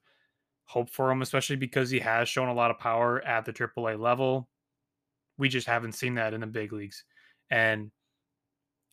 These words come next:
maybe he's changing up some things swing-wise, and maybe he's trying to change his approach.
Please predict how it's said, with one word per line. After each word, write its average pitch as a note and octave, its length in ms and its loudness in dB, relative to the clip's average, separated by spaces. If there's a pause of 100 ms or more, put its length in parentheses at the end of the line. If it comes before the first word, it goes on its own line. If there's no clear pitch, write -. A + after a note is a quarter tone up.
(100)
maybe C#3+ 260 6
he's C#3 220 0
changing B2+ 400 2
up B2 120 4
some A#2+ 280 -4
things A2+ 400 -4
swing-wise, A2+ 800 -2
and A2+ 60 -8
maybe A#2 200 -2
he's A#2 100 -2
trying A#2+ 300 2
to A2+ 40 -12
change A#2 340 -2
his A#2 120 -6
approach. A#2 540 0